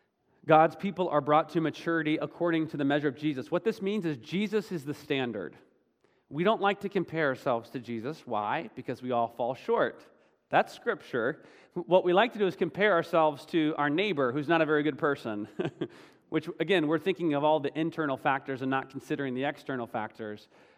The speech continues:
But Jesus is the measurement. He's the one that we are, we are comparing to. And of course, we can't be Jesus, but he's telling us to strive.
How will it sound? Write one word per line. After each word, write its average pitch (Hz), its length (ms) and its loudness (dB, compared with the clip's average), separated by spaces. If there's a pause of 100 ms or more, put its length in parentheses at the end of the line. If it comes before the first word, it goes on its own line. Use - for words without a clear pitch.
(140)
But 151 240 0
Jesus 180 720 0
is 165 240 2
the 151 100 0
measurement. 156 720 -2
He's 190 220 -6
the 170 100 -2
one 143 380 0 (340)
that 139 420 2
we 147 160 0
are, 135 320 2
we 143 120 -4
are 131 80 0
comparing 151 560 -2
to. 135 380 -4 (120)
And 185 80 -2
of 190 80 0
course, 226 300 0
we 175 100 0
can't 131 260 -4
be 131 100 -4
Jesus, 123 340 -6
but 196 140 -2
he's 185 140 -4
telling 208 320 0
us 160 180 -2
to 160 100 -10
strive. 117 800 -4